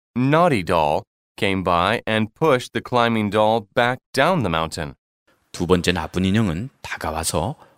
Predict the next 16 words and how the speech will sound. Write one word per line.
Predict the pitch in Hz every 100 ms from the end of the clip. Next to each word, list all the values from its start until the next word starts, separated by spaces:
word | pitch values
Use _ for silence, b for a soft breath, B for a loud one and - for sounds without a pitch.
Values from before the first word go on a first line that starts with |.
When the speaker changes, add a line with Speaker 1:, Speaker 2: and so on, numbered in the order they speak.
| _
Speaker 2:
올라가고 | - 123 131 117 104 90
있는 | 82 95 92
인형을 | 82 78 92 101
산 | - 131
아래로 | 120 - 85 101
다시 | 110 - - 107
밀었습니다. | 92 82 95 104 - 95 - - _ _ _ _ _ _ _ _ _ _ _ _ _
Speaker 1:
After | 131 165 170 180
the | 165
babies | 123 117 113 113 101
watched | 92 101 87 - -
the | 98
naughty | 95 107 113 95 85 -
and | 98 90 92
nice | 113 156 -
dolls, | 101 80 71 76